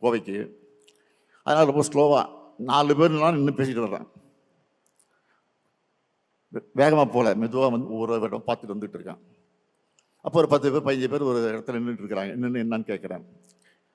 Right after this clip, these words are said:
கையில ஒரு பேப்பர் வச்சிருந்தாங்க. நான் பெட்டிஷன் நினைச்சு, "கொண்டாம்மா, பெட்டிஷன் தானே, கொண்டாங்கன்னு." கொடுத்தாங்க. சிரிச்சு வாங்கிட்டாங்க. ரொம்ப சிரிச்ச முகம்.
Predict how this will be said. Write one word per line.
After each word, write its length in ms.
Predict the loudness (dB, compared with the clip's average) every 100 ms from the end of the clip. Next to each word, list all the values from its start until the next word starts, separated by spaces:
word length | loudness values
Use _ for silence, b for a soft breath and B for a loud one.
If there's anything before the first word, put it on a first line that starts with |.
| _ _ _ _ _ _ _ -6
கையில 180 | 0 4
ஒரு 140 | 4
பேப்பர் 280 | 4 2 2
வச்சிருந்தாங்க. 600 | -2 -4 -4 -6 -12 -16
நான் 120 | -12 -6
பெட்டிஷன் 500 | -4 -2 -2 -2 -4
நினைச்சு, 180 | -6
"கொண்டாம்மா, 420 | -6 -2 -2 -2 -6
பெட்டிஷன் 240 | -12 -10
தானே, 140 | -8 -8
கொண்டாங்கன்னு." 540 | -8 -6 -6 -8 -10 -18 -12
கொடுத்தாங்க. 400 | -8 -8 -8 -10 -18 -20 _ _ _ _ _ _ _ _ _ _ _ -4
சிரிச்சு 180 | -4 0
வாங்கிட்டாங்க. 600 | 0 0 -2 -6 -8 -16 _ _ _ _ _ _ _ _ _ _ _ _ _ _ _ _ _ -10
ரொம்ப 280 | -2 4 6
சிரிச்ச 420 | 6 2 2 0
முகம். 640 | 2 0 0 -4 -10